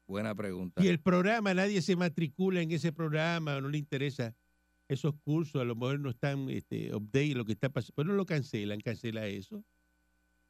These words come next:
Speaker 2: No, porque es que hay unos profesores ahí, pues bótalo. Pues si eso no se está usando ya.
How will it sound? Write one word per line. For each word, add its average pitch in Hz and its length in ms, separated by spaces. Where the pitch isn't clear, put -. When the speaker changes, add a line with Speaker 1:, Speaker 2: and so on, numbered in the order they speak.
Speaker 2:
No, 233 160
porque 190 220
es 147 60
que 190 80
hay 202 80
unos 185 160
profesores 160 560
ahí, 131 260
pues - 180
bótalo. 151 640
Pues 98 140
si 107 80
eso 143 180
no 143 160
se 147 100
está 139 140
usando 110 400
ya. 95 400